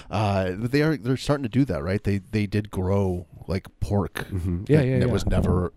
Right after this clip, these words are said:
Speaker 1: it was never a pig.
Speaker 2: I, you know what?
Speaker 1: It was just
Speaker 2: If you, but I don't understand the concept necessarily. I mean, whatever. It takes away the pain of the animal.
Speaker 1: Mm-hmm.
Speaker 2: Maybe there won't be the f-, crazy factory farming, but I, I'm gonna guess it probably still is going to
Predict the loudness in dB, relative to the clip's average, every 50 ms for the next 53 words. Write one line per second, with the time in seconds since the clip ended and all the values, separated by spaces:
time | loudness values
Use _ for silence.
0 | _ -2 0 0 0 0 0 -2 0 2 0 0 0 0 0 0 0 0 0 0
1 | 0 2 2 2 2 0 0 0 0 0 0 -2 -4 -6 -10 -12 -8 -6 -2 0
2 | 0 0 0 0 0 0 0 0 -2 -2 0 0 0 0 0 0 0 0 0 0
3 | 0 2 0 0 0 -2 0 0 0 0 -2 -4 -6 -6 -6 -6 -4 -2 -2 0
4 | 0 0 0 0 0 2 2 2 2 2 -2 -4 -6 -8 -12 -14 -16 _ _ -6
5 | 0 2 2 2 2 0 -2 -2 0 0 0 0 2 0 0 0 -2 0 0 0
6 | 2 0 0 -2 -2 -2 -4 -6 -8 -14 -20 -20 -20 _ _ _ _ -20 _ _
7 | _ -20 -20 -20 -20 -20 _ -4 -2 0 0 0 0 -2 -4 -8 -14 _ _ _
8 | _ _ _ _ _ -4 -2 0 0 2 2 2 2 2 0 0 0 0 -2 -2
9 | -4 -6 -8 -8 -4 0 2 2 2 2 0 0 2 0 0 0 0 -2 -2 0
10 | 0 2 2 2 2 0 0 0 -2 -2 0 -2 -2 -2 -2 -2 0 0 0 2
11 | 2 0 0 0 -2 -4 -2 0 2 2 2 0 0 -4 -2 0 0 0 2 0
12 | -2 -2 -2 -2 0 0 0 -2 -2 0 0 2 2 0 -4